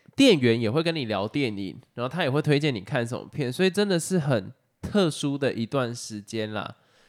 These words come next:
Netflix 现在就只会推荐他自己原创的一堆垃圾，干，然后不要趁机抱怨这件事。而且他昨天骗我的感情，说那个进击的巨人要上，他没有上，我好生气。好，这不是重点，就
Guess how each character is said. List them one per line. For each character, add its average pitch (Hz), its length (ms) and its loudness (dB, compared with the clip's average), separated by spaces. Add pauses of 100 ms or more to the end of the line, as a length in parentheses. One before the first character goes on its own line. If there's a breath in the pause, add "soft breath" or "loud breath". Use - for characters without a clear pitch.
Netflix 165 380 0
现 - 180 -4
在 147 60 0
就 151 100 -4
只 143 140 -8
会 117 100 0
推 123 180 0
荐 127 160 -2
他 131 120 -4
自 131 100 -8
己 120 80 -6
原 101 220 -2
创 110 160 -6
的 110 80 -4
一 - 20 -4
堆 110 120 -2
垃 107 200 -4
圾， 107 380 -10
干， 113 260 -8 (600)
然 113 100 -14
后 104 100 -8
不 101 120 -8
要 104 100 -4
趁 113 180 -10
机 101 140 -8
抱 98 200 -2
怨 98 120 -10
这 101 80 -8
件 101 140 -8
事。 107 120 -14 (120 soft breath)
而 - 60 -20
且 139 60 -2
他 156 120 2
昨 120 180 2
天 123 140 0
骗 131 280 -2
我 101 120 -2
的 101 80 -6
感 95 260 -8
情， 104 240 -12
说 117 280 -4
那 117 260 -6
个 104 260 -4 (220 soft breath)
进 131 160 -4
击 110 100 -4
的 101 60 -2
巨 113 160 -2
人 104 100 0
要 101 140 -2
上， 104 260 -6
他 107 100 -4
没 107 120 -6
有 95 100 -10
上， 98 260 -10
我 101 80 -6
好 107 140 -6
生 95 260 -10
气。 101 220 -14
好， 104 140 -6
这 117 80 -6
不 117 100 -8
是 104 80 -4
重 101 300 -10
点， - 120 -14 (480 soft breath)
就 110 220 -2